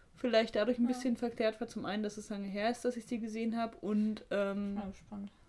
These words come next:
Speaker 1: dass ich da noch nicht so viel anderes gesehen hatte.
Speaker 2: Ah, okay.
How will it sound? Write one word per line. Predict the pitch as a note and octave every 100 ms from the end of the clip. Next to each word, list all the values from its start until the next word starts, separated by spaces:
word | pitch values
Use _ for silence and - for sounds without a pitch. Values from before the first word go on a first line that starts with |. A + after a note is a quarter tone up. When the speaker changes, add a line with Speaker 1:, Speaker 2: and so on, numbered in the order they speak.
| -
Speaker 1:
dass | G#3 G#3
ich | G3+
da | G3+
noch | G#3+
nicht | G#3+ G#3+
so | A#3+
viel | A#3+ C#4+
anderes | C#4 E4 D4 - -
gesehen | - - G#3
hatte. | - - - - -
Speaker 2:
Ah, | E4+ A#3+ G3 C4 -
okay. | - D4+ G#3